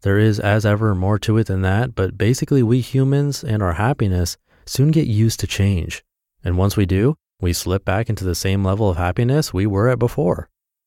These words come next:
And it's the same with tomorrow thinking. It's a treadmill, a hamster wheel. No matter how hard you try, you never get any further down the road to happiness.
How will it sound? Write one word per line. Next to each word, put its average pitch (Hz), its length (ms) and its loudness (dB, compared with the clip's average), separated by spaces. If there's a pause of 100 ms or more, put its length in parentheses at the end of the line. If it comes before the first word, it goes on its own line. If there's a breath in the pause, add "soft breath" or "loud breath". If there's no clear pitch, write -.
(220)
And 120 80 -2
it's 110 120 0
the 120 60 -2
same 143 240 0
with 147 120 0
tomorrow 110 500 2
thinking. 78 460 -4
It's - 160 -6
a 98 100 0
treadmill, 90 840 -2
a 85 160 -2
hamster 101 440 -2
wheel. 78 300 -6 (400)
No 104 80 -2
matter 101 220 0
how 110 180 0
hard 120 220 2
you 110 80 0
try, 113 380 0
you 131 360 -2
never 120 460 0
get 123 200 0
any 120 200 2
further 117 360 2
down 107 280 2
the 107 80 2
road 95 280 2
to 87 60 0
happiness. 85 640 0